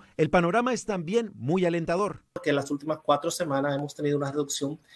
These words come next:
Speaker 2: del diecinueve por ciento, diecinueve por ciento de personas, este, hospitalizadas. Aproximadamente tenemos noventa.
Speaker 1: En el condado Alameda,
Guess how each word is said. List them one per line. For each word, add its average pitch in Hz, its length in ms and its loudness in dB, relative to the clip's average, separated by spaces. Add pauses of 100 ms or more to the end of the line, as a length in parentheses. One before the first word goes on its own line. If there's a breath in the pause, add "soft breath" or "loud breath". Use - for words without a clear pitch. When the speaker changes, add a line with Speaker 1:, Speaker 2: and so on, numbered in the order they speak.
(160 loud breath)
Speaker 2:
del 151 280 2
diecinueve 143 500 2
por - 140 -10
ciento, 180 520 -4 (200)
diecinueve 131 480 0
por 147 120 -4
ciento 156 300 -2
de 135 320 -2 (260 loud breath)
personas, 135 540 -2
este, 135 360 -4
hospitalizadas. 131 840 -2 (300 soft breath)
Aproximadamente 151 840 -2
tenemos 139 340 -6
noventa. 135 480 -2 (380)
Speaker 1:
En 180 140 0
el 170 100 -4
condado 226 380 0
Alameda, 170 460 -4